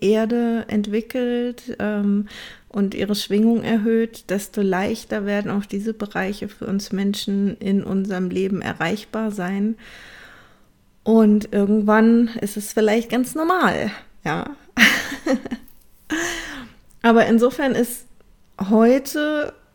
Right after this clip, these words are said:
aktuell, so wie wir auf der Erde leben, sind die beiden unteren Frequenzbänder die interessanteren. Ähm,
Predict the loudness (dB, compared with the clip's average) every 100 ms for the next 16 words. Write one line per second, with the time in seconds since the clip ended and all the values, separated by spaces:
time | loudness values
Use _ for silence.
0 | -6 -2 -2 -4 -6 0 2 2 0 -4
1 | -2 -2 -2 -4 -4 -4 -2 0 0 0
2 | -2 -2 -2 0 0 -2 -6 -16 -18 -18
3 | -20 -2 0 2 0 0 2 2 2 2
4 | 2 0 0 -2 -4 -10 -8 -4 -2 -2
5 | -2 -2 0 -2 -4 -6 -8 -8 -6 -2
6 | -2 -2 -6 -6 -6 -8 -14 _ _ _
7 | _ _ _ _ -20 _ -2 0 2 2
8 | 0 -2